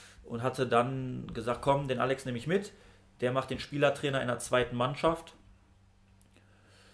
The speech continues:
Und dann haben wir angefangen, Konzept zu entwickeln, wie kriegen wir das hin?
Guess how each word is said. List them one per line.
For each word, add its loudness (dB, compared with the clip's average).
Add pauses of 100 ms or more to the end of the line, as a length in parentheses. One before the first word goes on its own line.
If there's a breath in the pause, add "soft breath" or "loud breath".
(400 soft breath)
Und -2
dann -2
haben -2
wir 2
angefangen, 0
Konzept -4
zu -2
entwickeln, -2
wie -10
kriegen -10
wir -2
das -4
hin? 2